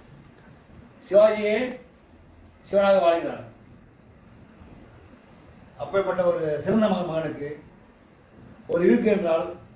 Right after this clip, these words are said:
தமிழகம் பொங்கிட வேண்டாமா? மத்-, நம்ம, நம்ம தமிழ்நாடு தவிர மத்த எந்த மாநிலங்களுமே எந்த நடிகருக்குமே இந்த மாதிரிலாம் விட்டு விட மாட்டாங்க. நடிகர்களோ, அரசியல்வாதிகளோ,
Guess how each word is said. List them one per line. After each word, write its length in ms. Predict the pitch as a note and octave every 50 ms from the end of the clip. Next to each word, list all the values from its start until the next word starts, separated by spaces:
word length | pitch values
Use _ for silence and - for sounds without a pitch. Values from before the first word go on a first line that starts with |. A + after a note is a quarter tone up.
| -
தமிழகம் 400 | - E3+ A3 A3+ A3+ G#3+ G#3+ -
பொங்கிட 260 | G3 G3+ G3+ G#3+ G#3 G3 F#3+
வேண்டாமா? 360 | F3 F3 D#3+ C#3 C#3+ B2+ A#2+ A#2 - - - _ _ - - - - - - - - - - - - - - - - - - - - - - - - - - - - -
மத்-, 300 | D3+ - - - - - - -
நம்ம, 340 | C#3 D3 D3+ E3 F3 F3 F3 E3+ - -
நம்ம 240 | D3+ D3+ E3 E3+
தமிழ்நாடு 360 | - E3+ F3 G3+ G#3+ G#3+ G3+ G3
தவிர 240 | F#3 F3 D#3 C#3+ C#3 C#3+ D3 - - - - - - - -
மத்த 280 | D3 D3+ D3 D3+ D3+ E3+
எந்த 180 | G3+ G#3+ A3 A#3 A3 G#3+ G#3+ G3+ G3+ G3+ G3 F#3 F3+
மாநிலங்களுமே 640 | F3 F#3+ G3 G3 F#3+ F3+ F3 E3+ E3 D#3 D3 D3 E3 E3+ - - - - - -
எந்த 160 | D3+ E3+ F#3+
நடிகருக்குமே 560 | F3+ F#3 G3+ G#3 G#3 G3 - F3 D#3 D3+ D#3 D#3 - - - - - - _ - -
இந்த 140 | - D#3 F3
மாதிரிலாம் 400 | F3 E3+ E3+ F3 F3 E3+ F3 F3 F3+ F3+ - - - - - - - - -
விட்டு 140 | E3 E3 G#3+
விட 120 | G3+ G3
மாட்டாங்க. 320 | F3 E3 C#3+ - A#2 A2 A2 - - - - - -
நடிகர்களோ, 460 | - E3+ F3 F3 F3 E3 D#3+ E3+ F#3+ A3 - - - - - - - - _ - - - - - _ _ _ -
அரசியல்வாதிகளோ, 560 | D3+ D3+ E3+ F3+ E3+ E3 D#3+ D#3 D#3 E3